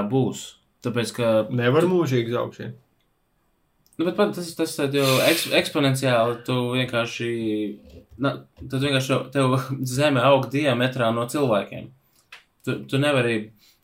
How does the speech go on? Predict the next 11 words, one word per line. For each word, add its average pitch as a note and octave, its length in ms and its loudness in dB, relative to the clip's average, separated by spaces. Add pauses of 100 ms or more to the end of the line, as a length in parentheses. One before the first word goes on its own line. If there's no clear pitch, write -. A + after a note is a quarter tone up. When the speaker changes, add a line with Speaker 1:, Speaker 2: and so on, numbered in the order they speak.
(200)
Speaker 1:
fiziski C#3 400 4
tu B2 80 -6
nevari, B2 320 2
eh, G#2+ 360 -2 (100)
tev B2 160 2
ir C#3 100 0
kaut A2+ 160 2
kāds G#2+ 220 0
tas G#2 100 -4
augstākais G2+ 560 -2
punkts. G#2 320 -8